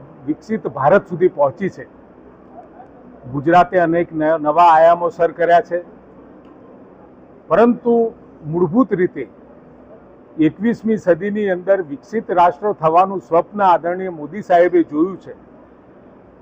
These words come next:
અને એ સ્વપ્ન અંતર્ગત આજે આદરણીય મુખ્યમંત્રી શ્રી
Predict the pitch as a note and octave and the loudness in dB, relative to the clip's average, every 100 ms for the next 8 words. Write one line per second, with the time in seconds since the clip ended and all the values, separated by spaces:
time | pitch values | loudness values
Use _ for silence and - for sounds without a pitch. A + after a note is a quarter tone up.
0 | _ - - - - D3+ G3 A3 G#3+ - | _ -20 -20 -20 -10 -4 2 6 6 4
1 | F#3 F#3+ G#3+ G#3+ F3+ E3 G3 F#3 G#3 F3 | 0 0 0 0 0 0 0 0 -2 2
2 | E3 F3 G3+ - - - - - - - | 2 2 -2 -4 -18 -20 -20 -20 -20 -20
3 | - C#3 D#3+ F#3 F#3 E3 D#3 - F#3+ F#3+ | -6 -4 0 -2 -2 -4 -8 -4 -4 -4
4 | F3+ F#3+ F#3 - G3+ | -8 -6 -6 -6 -10